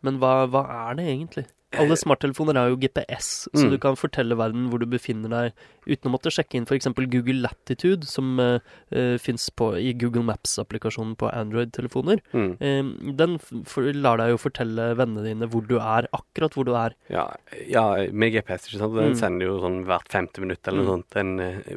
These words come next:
Speaker 2: beskjed opp til at, om du har flyttet deg eller ikke.
Speaker 1: Ja.
Speaker 2: Men det den ikke sier, er at, er om du er innendørs et sted, om du er på en kafé, om du er
Speaker 1: Mm.
Speaker 2: på en, om du er på Radio Nova, sånn som vi er nå.
Speaker 1: Ja.
Speaker 2: Ehm.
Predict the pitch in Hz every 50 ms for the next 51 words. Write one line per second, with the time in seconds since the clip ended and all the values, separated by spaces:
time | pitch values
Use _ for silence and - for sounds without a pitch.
0 | - - 107 107 98 - - 104 92 90 90 - _ - 95 90 92 90 90 90
1 | - _ - - 101 98 98 90 98 95 - - 90 90 92 92 92 - - -
2 | - - 143 143 127 127 127 - - - - _ 107 104 101 110 110 123 123 117
3 | - - 143 - - 131 110 104 95 98 76 98 95 _ - - - 104 98 87
4 | 98 101 101 104 90 76 95 87 90 95 - - _ - 123 104 95 87 87 92
5 | 101 127 - 123 104 - 98 90 90 - 95 98 98 107 95 92 92 92 90 -
6 | - 98 98 92 92 - - - - - 104 98 107 117 113 104 - 107 98 95
7 | 95 90 92 107 104 98 95 92 90 92 90 92 _ _ _ - - - _ _
8 | _ _ - 104 95 95 87 - 101 95 95 95 92 98 104 110 113 120 120 120
9 | 110 - _ _ - - 98 90 - 107 98 92 95 98 98 95 95 98 95 95
10 | 98 113 135 - _ - - - - 156 170 214 - _ _ _ _ _ _ _
11 | _ _ _ _ _ - 107 101 98 98 98 98 95 98 101 101 110 104 -